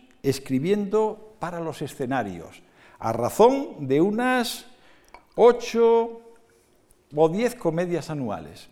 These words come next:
Pero además, como hubo algunos periodos en que cerraron los teatros, en cuanto cerraban los teatros, Lope dejaba de escribir comedias, porque simplemente no se las compraban, no cobraba, y el esfuerzo no tenía ningún sentido, no tenía público.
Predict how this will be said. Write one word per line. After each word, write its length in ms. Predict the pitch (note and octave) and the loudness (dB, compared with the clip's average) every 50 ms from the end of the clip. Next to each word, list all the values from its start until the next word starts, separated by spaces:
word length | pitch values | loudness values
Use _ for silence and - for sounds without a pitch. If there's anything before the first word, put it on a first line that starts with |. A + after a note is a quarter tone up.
| _ | _
Pero 160 | - E3 E3+ | -8 -2 0
además, 360 | F#3 G3 G3+ B3 C#4 G#3+ - - - - - - - - _ _ | 2 2 2 2 0 -2 -4 -8 -14 -18 -18 -20 -20 -20 _ _
como 220 | - C#3+ C#3+ E3 | -2 -2 0 0
hubo 160 | G3+ G#3+ A3 G#3+ | 0 0 0 0
algunos 320 | G#3 G#3 A3 G#3+ G3+ - | 0 0 -2 -4 -4 -6
periodos 580 | - - F#3+ G#3+ A#3+ A3+ E3+ A2+ G2 F2+ - - - _ - - - - - - | -4 -4 -4 0 0 0 0 -2 -4 -8 -10 -18 -20 _ -20 -20 -20 -18 -10 -4
en 220 | C3+ C#3+ D3 C#3 | -2 -2 -2 0
que 100 | D3 C#3 | -2 -4
cerraron 480 | - - C3 B2+ D3 E3+ E3+ F3+ F3+ F#3 | -4 -2 -2 0 0 0 -2 -2 -4 -4
los 160 | F#3+ F3+ - | -6 -6 -6
teatros, 480 | - G3 G#3 F#3 F#3+ - F#3 G3+ G3 - - - _ _ _ - | -4 -2 -2 -2 -2 -4 -8 -10 -10 -12 -18 -20 _ _ _ -14
en 140 | G#2 A2 G2 | -12 -10 -8
cuanto 280 | - G2+ F#2+ - F#2+ | -8 -10 -10 -10 -14
cerraban 380 | - - F#2 F#2+ G2+ A2 A2+ G#2+ | -14 -12 -10 -8 -4 -4 -4 -4
los 140 | A#2 - - | -4 -6 -6
teatros, 340 | - A#2+ A#2+ A#2+ D3 C#3+ | -4 -4 -2 -2 -4 -4
Lope 240 | C3 A2 G2+ G#2 B2+ | -4 -4 -4 -4 -4
dejaba 360 | B2 C3 A2 - A2+ G#2 G#2 | -6 -6 -6 -6 -6 -4 -4
de 60 | G2 F#2+ | -4 -6
escribir 300 | - - F#2+ F#2+ F#2 F2 | -8 -10 -12 -12 -12 -10
comedias, 500 | - F#2 C3+ F#3 A3+ G3+ C3 - - - - _ _ _ | -10 -8 -8 -6 -6 -8 -10 -12 -14 -20 -20 _ _ _
porque 220 | - - C#2 D#2+ | -20 -20 -18 -16
simplemente 500 | - - F2 E2+ F2 E2 G2 F#2+ F#2+ B2+ | -14 -14 -14 -12 -12 -12 -14 -12 -10 -10
no 100 | C3 B2+ | -8 -8
se 140 | A#2 - - | -8 -6 -6
las 120 | G#2 F#2 - | -6 -6 -6
compraban, 500 | - G#2+ G2+ - G#2+ G#2+ - D3+ D#3 A#2+ | -8 -12 -8 -6 -6 -4 -4 -4 -6 -6
no 120 | G#2 G2+ | -8 -8
cobraba, 600 | - G#2 F#2+ G2 G#2 G#2+ A2+ D3+ - - - - - - _ _ _ _ _ - | -6 -8 -6 -6 -4 -4 -2 -4 -4 -6 -8 -18 -20 -20 _ _ _ _ _ -18
y 400 | - D#2 E2 E2 D#2+ D#2 D#2 E2 | -16 -14 -12 -12 -10 -10 -10 -10
el 100 | E2+ E2 | -10 -10
esfuerzo 480 | E2 E2 - - F#2 F#2 F2+ - - G#2+ | -10 -12 -12 -8 -8 -8 -8 -8 -10 -8
no 140 | G#2+ B2 | -8 -8
tenía 340 | B2 B2+ A#2 A#2 A2 G2+ G2+ | -6 -6 -6 -6 -4 -6 -6
ningún 300 | G2 G2 F2+ F#2 F#2+ F#2 | -6 -8 -8 -10 -12 -12
sentido, 480 | F#2 - F#2 F2 - E3+ G#3 G#3 D#3+ A#2 | -12 -12 -10 -6 -4 -2 -2 0 0 -2
no 100 | A#2 G#2 | -2 -4
tenía 300 | A2 G#2+ G2+ F#2+ F#2+ - | -6 -6 -6 -6 -4 0
público. 600 | - B3 C#4 A#3+ F3 D3 - - F#2 E2+ - - | 0 0 2 2 0 0 -2 -2 -6 -8 -8 -10